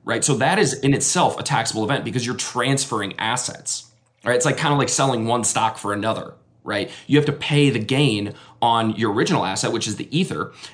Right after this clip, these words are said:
and then you establish a cost basis in the N F T that you've just perp-, or purchased on OpenSea. Now, you can deduct the gas fee from that purchase. So, you know, you, you have to do a little bit of a calculation there, or you can subtract it from the cost basis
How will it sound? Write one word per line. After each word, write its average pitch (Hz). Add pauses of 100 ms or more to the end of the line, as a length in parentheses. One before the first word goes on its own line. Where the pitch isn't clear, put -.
and 131
then 127
you 123
establish 139
a 104
cost -
basis - (280)
in 139
the 135
N 127
F 107
T 143
that 101
you've 104
just 107
perp-, 87
or 98
purchased -
on 87 (100)
OpenSea. - (1000)
Now, 113
you 113
can 185
deduct 113
the 110
gas 117
fee - (520)
from 143
that 101
purchase. - (380)
So, 151
you 143
know, 131
you, 127
you 131
have 135
to 139
do 131
a 127
little 120
bit 120
of 113
a 110
calculation 107
there, 98
or 101
you 110
can 123
subtract 110
it -
from 120
the 107
cost -
basis 101